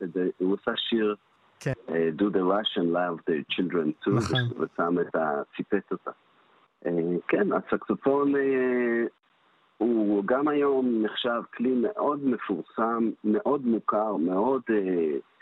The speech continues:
Speaker 1: פופולרי בקרב התלמידים. אולי, לא אולי, זה כלי הנשיפה הכי, אה, מבוקש, והפרופיל שלו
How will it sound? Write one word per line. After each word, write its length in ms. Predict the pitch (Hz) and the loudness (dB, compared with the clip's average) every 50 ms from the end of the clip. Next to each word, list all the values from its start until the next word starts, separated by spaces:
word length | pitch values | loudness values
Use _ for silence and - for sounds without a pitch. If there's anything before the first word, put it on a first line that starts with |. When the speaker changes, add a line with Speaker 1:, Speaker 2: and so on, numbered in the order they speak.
| _ _ _ _ | _ _ _ _
Speaker 1:
פופולרי 760 | - 95 - - - 87 87 98 104 117 120 123 120 120 113 107 92 - | -2 -2 0 2 2 2 4 2 2 2 0 0 0 0 0 -2 -2 -4
בקרב 440 | - 82 - - 113 107 107 107 87 92 | -4 -4 -2 0 0 0 0 0 0 0
התלמידים. 1400 | 90 82 80 76 76 73 69 67 69 69 - - _ _ _ - 87 82 78 78 82 82 73 - 127 147 165 160 - - _ _ _ _ _ - - _ _ _ - 139 | -2 0 0 -2 -2 -2 -2 -2 -2 -4 -4 -8 _ _ _ -2 -2 0 2 0 0 -2 0 0 0 0 0 -2 -6 -12 _ _ _ _ _ -20 -20 _ _ _ -4 0
אולי, 340 | 76 80 80 87 92 95 101 - - - - - - - 101 | 0 2 2 2 2 0 -2 -4 -8 -6 -4 -4 -4 -2 0
לא 220 | 98 98 104 113 | 0 2 2 2
אולי, 320 | 123 143 160 175 135 - - - - 76 | 2 2 0 0 -2 -2 -6 -10 -8 -8
זה 60 | - | -8
כלי 220 | - - 104 104 | -4 -2 -2 0
הנשיפה 500 | 104 98 95 92 - - - - 90 82 80 | 2 2 0 0 -2 -6 -4 -4 -2 -2 -2
הכי, 680 | - - - - - - - 104 98 92 90 78 73 67 - - 73 78 - - | -2 -4 -6 -6 -6 -6 -4 -2 0 0 0 0 -2 -2 -4 -4 -4 -4 -4 -4
אה, 300 | 69 73 71 71 65 65 64 60 65 64 57 - _ _ - | -6 -6 -4 -4 -4 -4 -6 -8 -10 -12 -14 -16 _ _ -4
מבוקש, 840 | 87 82 73 73 - - - - - 120 170 185 - - - - - _ _ _ _ _ _ _ _ _ _ _ _ _ - - - | -4 -2 -2 -4 -6 -2 -2 -2 0 0 -2 -2 -4 -4 -6 -10 -12 _ _ _ _ _ _ _ _ _ _ _ _ _ -18 -6 -4
והפרופיל 500 | 92 90 - - 107 117 - - 123 - | -2 -2 0 0 -2 0 2 0 0 0
שלו 280 | - - 208 180 151 | 2 2 2 2 2